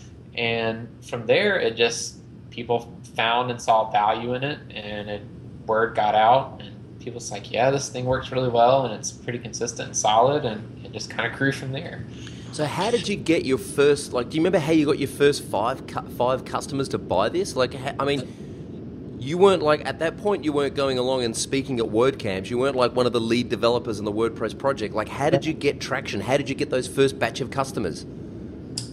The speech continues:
Speaker 1: Uh, you know, the first batch, <laughs> actually, uh, my very first interaction with the plugin was with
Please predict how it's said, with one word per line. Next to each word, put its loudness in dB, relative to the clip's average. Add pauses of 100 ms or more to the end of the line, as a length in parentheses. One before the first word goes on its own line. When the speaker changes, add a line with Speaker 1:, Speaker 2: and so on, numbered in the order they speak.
(140)
Speaker 1:
Uh, 4
you 0
know, 4
the 2
first 0
batch, 4
<laughs> -10
actually, -2 (180)
uh, 2 (180)
my -4
very 4
first -2
interaction 2
with -12
the -8
plugin 0
was -12
with -4